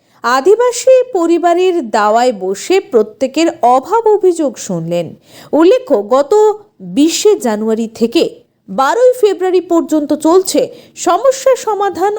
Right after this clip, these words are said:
ও জনসংযোগ কর্মসূচি। সেই কর্মসূচির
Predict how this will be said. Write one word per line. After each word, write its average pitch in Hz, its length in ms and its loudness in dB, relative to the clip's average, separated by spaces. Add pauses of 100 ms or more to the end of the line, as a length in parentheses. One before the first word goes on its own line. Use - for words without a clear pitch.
ও 262 140 2
জনসংযোগ 381 760 -2
কর্মসূচি। 240 840 -2 (380)
সেই 349 240 2
কর্মসূচির 466 840 2